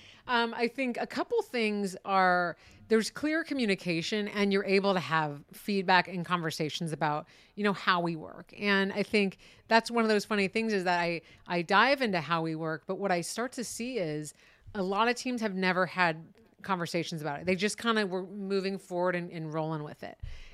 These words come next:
And so I think a fu-, a team that's functioning really well is able to continually be evolving. Like, "Hey, is this, does this process make sense? Does this system make sense? Is the way we're doing this?" And that, that's a conversation that's happening really freely across the team. So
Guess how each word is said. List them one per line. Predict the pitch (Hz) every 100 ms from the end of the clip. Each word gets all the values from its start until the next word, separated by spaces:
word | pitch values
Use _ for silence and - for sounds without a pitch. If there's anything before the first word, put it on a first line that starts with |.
| -
And | 202
so | 220
I | 208
think | - 302 480
a |
fu-, | - 233
a | 220
team | - 226 220
that's | 196 -
functioning | - 190 - 202 185
really | 180 170
well | 165 160 151 151 -
is | 175 165 156 - - - -
able | 202 190 196
to | - 202 175 160 - -
continually | 214 202 - 240 233 262 262
be | 233
evolving. | 175 151 160 170 190 220
Like, | 214 185
"Hey, | 214 208
is | 185
this, | 349 -
does | - 294
this | 320
process | - 302 302 294
make | 294 285
sense? | 294 277 269 - - -
Does | 240
this | 285
system | - 294 277 247
make | 214
sense? | 220 214
Is | 214
the | 202
way | 202 214
we're | 208
doing | 202 196
this?" | 190 180 - - _ -
And | 214 214
that, | 208 175
that's | 208 220
a | 254
conversation | - 202 180 - 175 170 - 226 226
that's | 180 160
happening | - 165 160 170 170 160 175
really | 170 196 214 202
freely | - - 170 170 190 208 208
across | 180 - 175 165 -
the | 165
team. | - 151 147
So | - 156 147